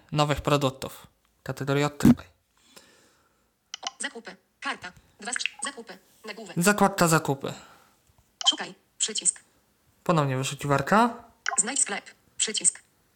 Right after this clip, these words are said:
Speaker 1: Możliwość znalezienia sklepu.
Speaker 2: Znajdź sklep. Zakupy. Przycisk wróć.
Speaker 1: Przy włączonych usługach lokalizacji będziemy mogli znaleźć, e, pokaże nam najbliższe sklepy
Speaker 2: Zaznaczone. Lista. Mapa. Przycisk.
Speaker 1: dostępne
Speaker 2: Dwa z
Speaker 1: w
Speaker 2: dwa.
Speaker 1: naszym kraju.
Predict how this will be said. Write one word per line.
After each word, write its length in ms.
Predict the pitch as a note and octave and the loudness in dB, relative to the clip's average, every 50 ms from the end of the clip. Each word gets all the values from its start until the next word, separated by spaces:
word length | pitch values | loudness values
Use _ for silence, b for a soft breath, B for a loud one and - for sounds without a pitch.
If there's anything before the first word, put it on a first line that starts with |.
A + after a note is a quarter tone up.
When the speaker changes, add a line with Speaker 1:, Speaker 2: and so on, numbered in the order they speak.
| _ _ _ _ - | _ _ _ _ 0
Speaker 1:
Możliwość 340 | E3 D#3+ D3+ D#3 D#3 D3 C#3 | 0 0 2 2 0 2 4
znalezienia 380 | D3+ C#3+ C#3 C3+ C3+ C#3 C3+ | 4 4 4 4 2 0 -2
sklepu. 580 | C3 - - C3 B2+ - F#3+ C4 D#4 D4+ - - - _ _ _ _ _ _ _ _ _ _ _ _ _ - _ _ - - _ _ _ _ _ _ - - - - | -2 -2 -4 -4 0 4 4 4 4 2 -2 -12 -20 _ _ _ _ _ _ _ _ _ _ _ _ _ -20 _ _ -20 -20 _ _ _ _ _ _ -10 -6 -6 -4
Speaker 2:
Znajdź 200 | F#3+ A#3 C#4 C#4 | -6 -4 -4 -4
sklep. 240 | - - G3 F#3 - - - | -4 -4 -4 -8 -6 -4 -4
Zakupy. 340 | C#4 - - A3+ - F3+ F#3 _ _ _ _ - | -4 -4 -4 -8 -10 -10 -12 _ _ _ _ 0
Przycisk 300 | - D4 - G3+ F#3 G3+ | 0 0 0 -4 -4 -6
wróć. 260 | E3 - - - - B B B B B - | -6 -4 -4 -4 -4 B B B B B 2
Speaker 1:
Przy 140 | - G3 F#3+ | 4 4 6
włączonych 500 | F#3+ G3+ G3+ G#3 G#3+ G#3 G3 F3+ F3+ F#3 | 8 6 6 8 6 6 6 4 4 0
usługach 560 | F3+ - - F3+ F3 F3 E3 - - - - | 0 0 0 0 2 2 2 2 0 0 0
lokalizacji 720 | E3+ D#3+ - E3 D#3+ D3+ D#3 C#3+ - - - C3+ C3 - - - - | 0 2 4 2 4 4 2 2 2 0 -2 -2 -2 -4 -16 -14 -10
będziemy 240 | D3 C#3+ - D3+ D3 | -8 -4 -2 0 0
mogli 280 | C#3+ C#3 C3+ C3+ C3 - - - | 0 0 0 -4 -4 -6 -8 -12
znaleźć, 380 | - - C#3 C3 B2 B2+ C3+ - | -4 0 0 0 0 -2 -6 -8
e, 60 | - - C3+ C#3+ C#3+ D3+ D#3 - _ - - _ | -8 -8 -6 -6 -6 -6 -8 -10 _ -20 -14 _
pokaże 360 | - F3+ F3 F#3 F3+ E3 E3 | 0 2 4 6 4 6 6
nam 160 | D3+ C#3+ C#3 C3 - - - | 4 4 2 -2 -6 -4 0
najbliższe 460 | D#3+ E3 E3 E3 E3 D3+ - - D3 | 2 4 4 4 4 2 2 2 0
sklepy 440 | - - D3 C3+ C3+ - A#3 D4+ - - - | 0 2 0 0 2 4 2 2 2 -2 -8
Speaker 2:
Zaznaczone. 400 | - - A3 G#3+ G3+ G3 F3+ - - - - _ _ - | -8 -8 -6 -8 -8 -8 -10 -14 -18 -20 -20 _ _ -10
Lista. 300 | F#3+ F#3+ - - - - - - - - | -6 -6 -6 -6 -6 -8 -10 -10 -8 -6
Mapa. 280 | B3 A3+ G3 - - - _ _ _ _ - | -8 -8 -8 -8 -14 -16 _ _ _ _ -2
Przycisk. 380 | - - D#4 - - - - | -2 0 0 0 2 2 4
Speaker 1:
dostępne 400 | D#3+ D#3+ D3+ - - C#3+ C3+ C3 | 4 2 2 2 2 0 0 0
Speaker 2:
Dwa 100 | - D3+ | 0 0
z 40 | C#3+ | 0
Speaker 1:
w 20 | |
Speaker 2:
dwa. 80 | C#3+ C#3 | 2 2
Speaker 1:
naszym 220 | C#3 - - D3 | 0 0 -2 -2
kraju. 360 | C#3+ - C#3 C3+ C#3+ F3 G#3+ | 0 0 0 2 4 4 4